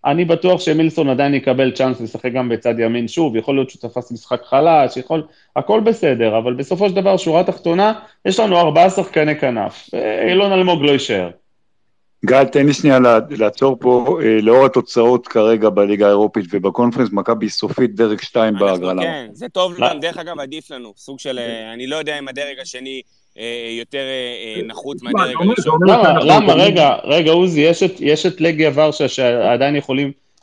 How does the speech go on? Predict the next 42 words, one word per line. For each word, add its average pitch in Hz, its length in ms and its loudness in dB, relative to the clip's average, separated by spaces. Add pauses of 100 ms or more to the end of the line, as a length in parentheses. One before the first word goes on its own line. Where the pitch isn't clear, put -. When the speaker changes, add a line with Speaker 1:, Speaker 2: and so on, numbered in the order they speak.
Speaker 1:
ל-, 123 300 0
לעבור 127 420 4
את, 131 60 2
Speaker 2:
אנחנו, 117 260 2
Speaker 1:
אה, 113 100 4
Speaker 2:
יש, 120 100 0
Speaker 1:
מיטיולנד, 151 540 6
Speaker 2:
יש, 143 100 -4
Speaker 1:
ויש 170 180 6
Speaker 2:
יש 196 60 6
Speaker 1:
את, 196 140 2
Speaker 2:
שמונה, 226 220 4
יש 196 280 0
Speaker 1:
ויש 226 240 4
את 226 40 8
Speaker 2:
שמונה 208 200 6
Speaker 1:
רייקה. 208 360 4
Speaker 2:
קבוצות. 180 200 -2 (480)
Speaker 1:
למה? 208 300 4
יש 214 220 2
את 247 140 -4
רייקה 240 320 2
שמובילים 175 560 2
על 226 100 4
ליל, 170 320 2
זה 113 140 -4
לא 180 120 2
נגמר, 190 420 0
אחד 160 280 0
אפס, 185 340 0
אנחנו 165 300 0
בהערכה 151 340 4
Speaker 2:
זה 165 60 2 (120)
Speaker 1:
כרגע. 104 60 -8
Speaker 2:
נגמר 214 220 4 (160)
כי 208 80 0 (100)
יש 196 140 2
כבר, 175 320 -2
ל-, 175 140 0
למה 196 120 0
אתה 220 100 -6
מתווכח? 120 520 -10